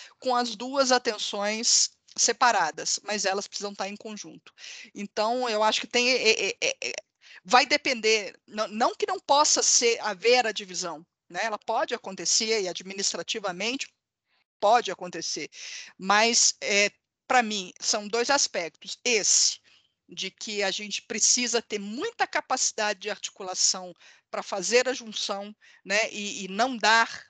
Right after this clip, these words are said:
uma, uma concepção quebrada, né, é, em relação à atenção à saúde, e o outro problema que é a competição dos recursos, né? Sempre quando você <laughs> faz uma,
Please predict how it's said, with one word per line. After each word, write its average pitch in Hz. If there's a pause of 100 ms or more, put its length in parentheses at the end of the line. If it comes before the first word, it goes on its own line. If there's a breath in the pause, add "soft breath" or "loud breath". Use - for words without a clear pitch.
(120)
uma, 196 (240 soft breath)
uma 202
concepção 233
quebrada, 233 (180)
né, 220 (340 soft breath)
é, 175
em 202
relação 190
à 185
atenção 190
à 202
saúde, 277 (400 loud breath)
e 349
o 349
outro 302
problema 269
que 320
é 285
a 294
competição -
dos -
recursos, 320
né? 202 (680)
Sempre 196
quando 240
você 247
<laughs> -
faz -
uma, 226